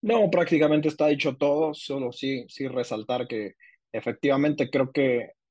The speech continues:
ir formando futbolistas desde temprana edad, desde los doce, trece,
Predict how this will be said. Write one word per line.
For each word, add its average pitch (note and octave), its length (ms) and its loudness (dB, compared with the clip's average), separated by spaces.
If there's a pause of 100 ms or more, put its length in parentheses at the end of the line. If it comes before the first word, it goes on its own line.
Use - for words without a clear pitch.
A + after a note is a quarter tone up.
(100)
ir D3 160 0
formando D3 640 2
futbolistas C3 800 -6
desde A2 240 -12
temprana C3 480 -2
edad, B2+ 300 0 (480)
desde A#2 240 -6
los A#2 240 -4
doce, C3+ 320 0
trece, A#2+ 640 0